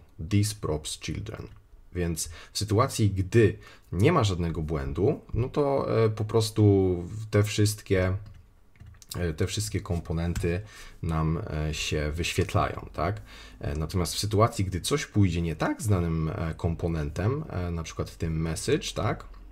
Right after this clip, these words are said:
Tutaj sobie symulujemy tylko błąd, no to widzicie, że, mm,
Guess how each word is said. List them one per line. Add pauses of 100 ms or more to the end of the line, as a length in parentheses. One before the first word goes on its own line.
(120)
Tutaj
sobie
symulujemy
tylko
błąd, (840)
no
to
widzicie, (340)
że, (300)
mm,